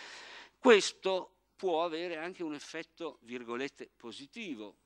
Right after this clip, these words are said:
pur nella difficoltà, secondo me, del percorso, e cioè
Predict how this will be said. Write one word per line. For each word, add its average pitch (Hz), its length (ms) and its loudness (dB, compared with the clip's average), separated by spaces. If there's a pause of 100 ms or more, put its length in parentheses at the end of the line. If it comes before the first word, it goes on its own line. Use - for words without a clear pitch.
pur 113 220 -18
nella 107 260 -12
difficoltà, 110 880 -4
secondo 104 500 -10
me, 107 180 -4
del 92 140 -14
percorso, - 760 -12 (720)
e 151 180 0
cioè 110 460 -2